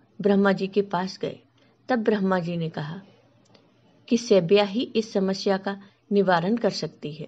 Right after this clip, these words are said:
तब सारे देवता मिलके सैब्या के पास गए। तब ब्रह्मा जी को सैब्या ने बताया कि अगर सूर्य उदय हुआ तो उसके पति की मृत्यु हो जाएगी।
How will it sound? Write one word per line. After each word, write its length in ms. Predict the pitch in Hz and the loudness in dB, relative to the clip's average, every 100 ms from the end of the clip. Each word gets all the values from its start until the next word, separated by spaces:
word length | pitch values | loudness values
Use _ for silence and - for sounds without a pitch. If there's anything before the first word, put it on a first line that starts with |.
| _ | _
तब 120 | 226 220 | -2 0
सारे 320 | 226 208 262 | 2 2 4
देवता 380 | 233 208 - 190 | 4 2 2 -2
मिलके 400 | 180 170 196 196 - _ | -2 -4 -4 -4 -16 _
सैब्या 440 | - 202 175 196 | 0 0 4 2
के 140 | 196 208 | 2 -2
पास 320 | 190 196 - | -2 -4 -6
गए। 260 | - - - _ _ _ - | -10 -12 -18 _ _ _ -2
तब 140 | 208 180 | 0 2
ब्रह्मा 340 | 196 226 262 | 0 2 0
जी 180 | 220 208 | 0 0
को 120 | 214 | -2
सैब्या 400 | 208 190 170 185 | 0 -2 0 0
ने 100 | 175 | -2
बताया 440 | 170 170 151 165 - _ _ _ _ - | -8 -10 -12 -12 -18 _ _ _ _ -6
कि 80 | 233 | 0
अगर 300 | 196 185 202 | 2 4 4
सूर्य 320 | - 226 254 | 4 2 2
उदय 300 | - 196 196 | 2 4 4
हुआ 260 | 196 185 180 | 2 0 0
तो 140 | - | -2
उसके 320 | - 190 208 | -4 -4 -4
पति 300 | 202 175 196 | -4 -4 -4
की 120 | 190 | -2
मृत्यु 400 | 196 180 180 247 | -4 -4 -4 -2
हो 140 | 202 156 | -2 -2
जाएगी। 400 | 165 127 - | -6 -10 -12